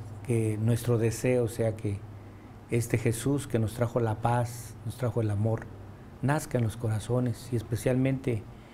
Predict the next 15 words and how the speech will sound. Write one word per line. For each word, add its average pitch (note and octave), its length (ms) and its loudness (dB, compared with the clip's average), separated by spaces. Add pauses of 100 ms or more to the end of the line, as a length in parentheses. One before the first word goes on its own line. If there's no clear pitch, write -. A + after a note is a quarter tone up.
(240)
en B2 80 2
todos D3+ 240 4
esos C3+ 220 -2
hermanos C3+ 500 4
nuestros C3+ 460 0
que G#2 260 -2 (580)
a B2 80 2
veces B2+ 220 4
no C#3+ 120 4
se C3+ 120 0
tientan B2+ 400 4
el G#2+ 140 2
corazón, A2 540 2 (360)
¿no? D3 200 -4 (440)
Para G#2+ 440 2